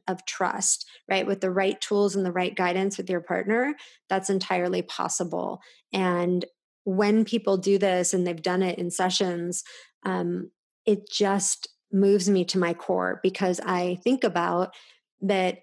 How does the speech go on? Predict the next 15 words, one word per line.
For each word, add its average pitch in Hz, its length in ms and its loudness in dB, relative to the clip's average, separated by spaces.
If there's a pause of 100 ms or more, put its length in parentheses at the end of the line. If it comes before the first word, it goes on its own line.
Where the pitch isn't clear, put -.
you 220 120 2
know, 185 120 2
here 202 200 2
in 208 60 4
the 196 80 4
United 175 320 0
States, 202 480 0
we 185 500 0
live 190 300 -2
in 185 80 0
an 175 100 0
environment 190 520 0
where 175 120 -4
there 170 220 -2
is 175 480 0